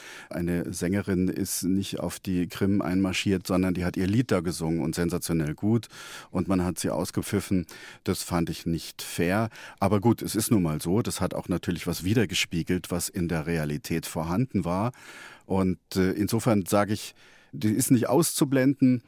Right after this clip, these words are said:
aber das, was ich erlebe, ist immer wieder so, dass man versucht, vor Ort und dann wirklich beim Machen einer solchen großen Show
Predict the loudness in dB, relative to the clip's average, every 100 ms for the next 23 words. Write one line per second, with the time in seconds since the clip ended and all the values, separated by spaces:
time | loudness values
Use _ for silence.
0 | -18 _ 2 4 2 2 2 4 4 0
1 | 0 -2 2 2 2 0 -2 -8 -20 -8
2 | -2 -2 0 2 4 4 2 0 0 0
3 | 0 0 -2 -4 -4 -4 0 0 -2 -8
4 | 0 2 2 2 0 -2 -6 -4 -2 0
5 | 0 -2 -6 -4 0 2 2 0 0 0
6 | -2 -2 -4 -4 -4 -4 -4 -4 -6 -4
7 | 0 0 0